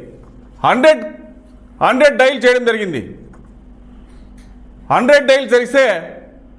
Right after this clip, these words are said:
అంటే అప్పటికి ఎవరు నిజమైన అక్కడ దౌర్జన్యానికి వచ్చారు, నిజమైన కొట్టేకి వచ్చారని చెప్పేసి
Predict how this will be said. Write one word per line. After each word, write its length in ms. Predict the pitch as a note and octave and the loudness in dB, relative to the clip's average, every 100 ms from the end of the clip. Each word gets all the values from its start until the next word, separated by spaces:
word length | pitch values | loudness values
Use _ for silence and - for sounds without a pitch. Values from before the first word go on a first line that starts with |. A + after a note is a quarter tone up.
| - | -4
అంటే 500 | F#3 B3+ B3 E3+ - | 0 2 2 -2 -4
అప్పటికి 680 | F3+ F3+ B3 A3 A#3 D#3 - C#3 | -4 -2 -2 0 -2 -2 -8 -2
ఎవరు 420 | D3+ A#3+ D#4+ C#4 D#3 - - - - - - - - - - - - - - - - - | 0 2 2 0 -2 -6 -18 -20 -20 -20 -20 -20 -20 -20 -20 -20 -20 -20 -20 -20 -16 -4
నిజమైన 720 | F3 G#3+ C4+ C#4 C4+ G#3 E3 F#3 - - - - - - - - - - - - - - - - - - - - - - - | 0 2 2 0 0 -4 -8 -18 -20 -20 -20 -20 -20 -20 -20 -20 -20 -20 -20 -20 -20 -20 -20 -20 -20 -20 -20 -20 -20 -12 -4
అక్కడ 180 | F3+ G#3+ | -2 0
దౌర్జన్యానికి 640 | G3 A#3 A#3+ C4 C4 B3+ | 2 2 0 -2 -2 -2
వచ్చారు, 300 | A#3+ B3 B3 | 0 2 0
నిజమైన 380 | A3 A3+ C4 C4+ | -4 -4 -2 0
కొట్టేకి 420 | A#3+ A#3+ C4 B3 | 0 2 2 2
వచ్చారని 400 | A#3+ B3 A#3 A#3 | 0 0 -2 -2
చెప్పేసి 580 | A3 A#3 A3 B3 F#3 | -2 -2 -2 -4 -4